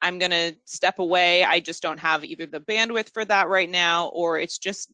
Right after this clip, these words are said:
it's not going to serve me to participate in that thing or to continue to engage with that person," or whatever it might be. Um, but recognizing those t-, places in your life where you can set that boundary and,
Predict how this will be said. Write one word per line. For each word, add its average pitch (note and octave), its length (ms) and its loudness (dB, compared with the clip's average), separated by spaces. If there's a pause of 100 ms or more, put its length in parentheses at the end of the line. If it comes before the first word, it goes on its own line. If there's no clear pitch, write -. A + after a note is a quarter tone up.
it's - 240 -6
not G3 340 2
going F#3 240 -2
to G3+ 120 -12
serve E3 420 -8
me B3+ 340 -4 (360)
to G3+ 180 -6
participate G3 720 -2
in E3+ 160 -2
that D#3+ 240 0
thing E3 440 -2
or D#3+ 300 -2
to D#3+ 340 -8
continue F3 400 -10
to - 120 -14
engage E3 380 -2
with F3+ 140 -10
that - 180 0
person," D#3+ 420 -4
or D#3+ 100 -8
whatever A3 460 2
it F#3 100 2
might D#3+ 300 -10
be. F3+ 420 -2 (380)
Um, G3 180 -2
but F#3 220 2
recognizing F#3+ 800 -2
those E3+ 400 -6 (200)
t-, - 100 -16 (160)
places A#3 460 -2
in F#3 120 -4
your E3+ 160 -4
life G#3 420 2
where F3+ 120 -6
you F3+ 220 -8
can G#3 600 -2
set G3+ 360 0
that C4 220 2
boundary F3+ 440 0
and, F3+ 220 -6